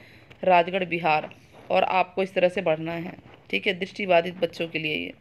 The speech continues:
और आपके जो क्वेश्चन आया होगा इसके बदले में वो आपने किया होगा।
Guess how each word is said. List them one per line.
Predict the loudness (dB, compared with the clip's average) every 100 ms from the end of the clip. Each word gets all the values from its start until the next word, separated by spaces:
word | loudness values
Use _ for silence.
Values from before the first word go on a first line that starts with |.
| _ _ -20 -20 -20 -20 -20 -2
और | 2 4
आपके | 2 2 0
जो | 0
क्वेश्चन | 0 -2 0
आया | 2 2
होगा | 2
इसके | 0 -2 2
बदले | 2 2 -2
में | -2
वो | 0 4
आपने | 4 2 -4 -8
किया | -4 0 0
होगा। | 0 -8 -10 -12